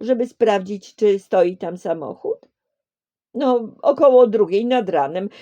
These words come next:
Zadzwonili do mnie z policji i zawiadomili, co się stało z moim szoferem. Zadali mi parę pytań i powiedzieli, że zaraz u mnie będą, więc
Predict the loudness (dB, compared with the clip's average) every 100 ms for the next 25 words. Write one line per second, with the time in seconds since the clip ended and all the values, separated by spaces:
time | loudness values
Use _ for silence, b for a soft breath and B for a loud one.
0 | B -2 0 0 2 2 2 -6 0 0
1 | 0 -2 -4 0 0 0 -2 -4 -6 -4
2 | 2 2 4 4 2 -2 -4 -6 -6 -6
3 | -8 -8 -8 -2 0 0 -6 -8 -8 -8
4 | -14 -14 -12 -10 -8 -10 B B B _
5 | -10 0 0 2 -2 -4 -12 -12 -4 -2
6 | -2 -4 -2 2 2 0 -6 -8 -8 -6
7 | -4 -4 -4 2 2 2 -2 -4 -8 -6
8 | -6 0 0 0 -4 -4 -4 -8 -10